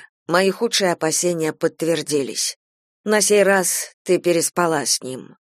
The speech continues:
Мне достаточно было лишь взгляда на твое лицо. Теперь на нем было написано не волнение, которое я видела раньше,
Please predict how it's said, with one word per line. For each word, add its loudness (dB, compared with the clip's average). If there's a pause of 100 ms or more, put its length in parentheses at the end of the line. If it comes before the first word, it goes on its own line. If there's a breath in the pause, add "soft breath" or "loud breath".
Мне 2
достаточно 2
было 4
лишь 2
взгляда 2
на -2
твое 0
лицо. -4 (360)
Теперь 2
на 2
нем 2
было 4
написано 0
не 0
волнение, 0
которое -2
я -2
видела -2
раньше, -2